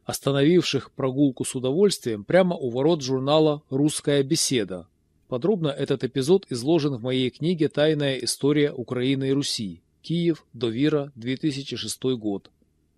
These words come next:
Отчасти по причине вторичности. В русской литературе уже были две классические повести на этот же сюжет, как с трагической развязкой, так и с хэппи-эндом. Одна называлась «Станционный смотритель»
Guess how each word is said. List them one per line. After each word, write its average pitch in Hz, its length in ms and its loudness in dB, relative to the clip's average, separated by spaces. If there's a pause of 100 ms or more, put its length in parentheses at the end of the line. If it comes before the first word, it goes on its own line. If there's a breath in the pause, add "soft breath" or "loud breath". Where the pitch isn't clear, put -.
(200)
Отчасти 185 800 0
по 143 120 2
причине 196 600 0
вторичности. 117 1000 -4 (840)
В 101 100 -8
русской 165 380 2
литературе 165 800 2 (120)
уже 160 280 4
были 202 320 6
две 139 280 4
классические 151 720 0
повести 170 520 4
на 127 180 -2
этот 160 280 0
же 143 120 -2
сюжет, 113 540 -4 (340)
как 180 220 2
с - 40 -6
трагической 165 760 0
развязкой, 151 680 2
так - 320 0 (100)
и 180 60 -2
с - 180 -4
хэппи-эндом. 101 760 0 (560)
Одна 143 320 0
называлась 160 680 2 (120)
«Станционный 165 720 2
смотритель» 139 680 -2